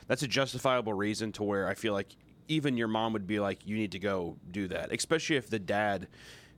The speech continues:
is hold-, I mean, like, holding this thing hostage. I mean, for God's sakes, he's sleeping in the office. It's like,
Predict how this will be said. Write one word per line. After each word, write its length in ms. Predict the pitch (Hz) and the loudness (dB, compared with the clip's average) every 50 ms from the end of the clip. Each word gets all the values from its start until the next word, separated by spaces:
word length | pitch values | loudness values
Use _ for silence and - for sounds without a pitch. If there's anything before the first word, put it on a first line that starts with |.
| - - | -10 -4
is 640 | - 110 104 98 92 87 82 - - - - - - - - - - - - - - - - - - - - - - - - - - - - - - - | 0 0 2 2 0 0 -2 -6 -8 -8 -10 -10 -10 -12 -20 -20 -20 -20 -20 -20 -20 -20 -20 -20 -20 -20 -20 -20 -20 -20 -20 -20 -20 -20 -20 -20 -20 -18
hold-, 420 | - - - - 131 139 - 147 139 | -14 -10 -4 0 0 0 0 0 -2
I 80 | - 113 | -2 0
mean, 120 | 120 113 104 | 0 0 0
like, 140 | 101 - | -2 -4
holding 420 | - - - - 151 156 147 123 110 | -6 -8 -2 0 0 2 2 0 0
this 140 | 101 - - | -2 -2 -2
thing 160 | 110 92 85 | -2 -2 -2
hostage. 500 | - 113 107 104 - - - - - - | -2 -2 -2 -2 -2 -4 -8 -8 -8 -6
I 20 | |
mean, 120 | 107 104 95 | -6 -6 -4
for 80 | - 104 | -6 -4
God's 300 | 92 110 107 107 101 - | 0 2 2 2 0 0
sakes, 220 | - 104 101 - | -2 -2 -2 -2
he's 140 | 101 90 - | -4 -6 -4
sleeping 580 | - - - - 110 117 120 - 120 110 95 - | -2 -2 -2 0 0 0 0 0 -2 -2 -2 -2
in 180 | - 101 104 | -2 -2 -2
the 80 | 101 90 | -2 -2
office. 540 | 73 85 98 104 - - 87 - - - - | 0 0 0 0 0 -4 -8 -8 -6 -4 -4
It's 180 | 104 101 - | -4 0 0
like, 220 | 135 110 - - | 0 0 0 -4